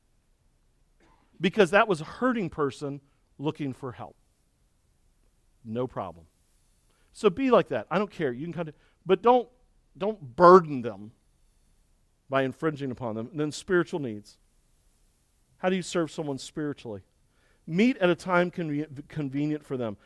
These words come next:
Flex as much as possible to bless them. That can look differently in different seasons of life. There's been seasons in our family's life where,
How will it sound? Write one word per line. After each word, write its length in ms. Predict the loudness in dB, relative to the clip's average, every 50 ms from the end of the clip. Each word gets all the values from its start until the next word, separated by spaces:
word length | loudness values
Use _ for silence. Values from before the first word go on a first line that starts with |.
| _ _
Flex 520 | _ -20 -10 2 4 6 6 4 2 -8 -8 2
as 180 | 2 2 2 2
much 380 | -4 2 4 4 4 4 0 -8
as 140 | -8 -8 -8
possible 560 | -6 2 6 6 6 6 2 -6 -10 -10 -12
to 100 | -10 -12
bless 300 | -12 -8 -6 -8 -8 -8
them. 220 | -14 -20 -20 -20 -20 _ _ _ _ _ _ _ -2 2
That 140 | 2 2 2
can 120 | 0 2
look 200 | 2 2 2 6
differently 360 | 4 4 4 4 -2 -2 0
in 60 | -2 0
different 300 | -2 -4 -6 -6 -10 -8
seasons 340 | -8 -8 -8 -8 -8 -10
of 100 | -10 -8
life. 240 | -4 -2 -2 -2 -2 -4 _ -20 -16 _
There's 180 | 0 0 0 2
been 100 | 0 -2
seasons 420 | -2 -2 -4 -4 -4 -4 -4 -4
in 60 | 0 0
our 140 | 0 0
family's 340 | 2 0 -2 -2 -2 -2 4
life 260 | 6 6 6 6 2
where, 240 | -2 -4 -4 -4 -6